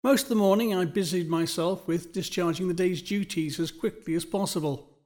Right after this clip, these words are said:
and prayed there would be no visitor inquiries to field. However, luck, or something else, was seemingly smiling on me,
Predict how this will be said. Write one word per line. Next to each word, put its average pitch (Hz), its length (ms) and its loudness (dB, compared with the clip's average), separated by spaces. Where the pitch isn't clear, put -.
and 175 140 0
prayed 190 360 2
there 190 100 2
would 170 60 -2
be 185 80 0
no 185 180 0
visitor 170 380 0
inquiries 165 580 0
to 151 100 -8
field. 143 480 -2
However, 175 260 0
luck, 185 400 2
or 131 240 -6
something 156 500 -4
else, - 500 -6
was 139 220 -6
seemingly 131 460 -2
smiling 170 500 -2
on 123 160 -2
me, 113 300 -8